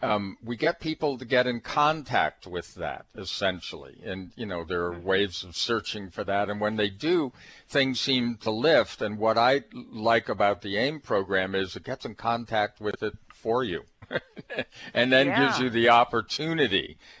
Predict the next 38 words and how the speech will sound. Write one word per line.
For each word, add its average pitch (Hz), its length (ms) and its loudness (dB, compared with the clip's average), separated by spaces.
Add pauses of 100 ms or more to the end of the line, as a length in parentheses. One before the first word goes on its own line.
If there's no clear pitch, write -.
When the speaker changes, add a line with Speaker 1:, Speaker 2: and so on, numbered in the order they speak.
Speaker 1:
Is 120 160 0
that, 147 180 6 (260)
it, 127 140 -6 (320)
does 123 180 -2
that 151 220 2
make 165 200 0
sense? 160 420 0
Is 127 100 -8
that 135 200 4
a 139 40 0
good 131 200 -2
way 131 200 4
of 127 220 -2
Speaker 2:
Yeah, 349 140 0
Speaker 1:
explaining 131 420 2
it? 143 100 0
Speaker 2:
it, 269 80 -4 (880)
exactly, 262 760 0
'cause 233 180 0 (160)
sometimes, 277 680 0 (580)
like, 214 240 2 (600)
I 220 100 4
use 247 340 -4
myself 214 480 0
as 185 100 0
an 185 180 -6
example 170 460 -2
'cause 156 160 -4
I 160 220 2 (180)
know 160 280 -2
myself, 156 520 0
I 151 80 0
guess, 156 200 0 (100)
best. 190 320 2 (220)
Um, 175 380 0 (160)
but 180 140 2
when 202 180 -2
I 220 280 4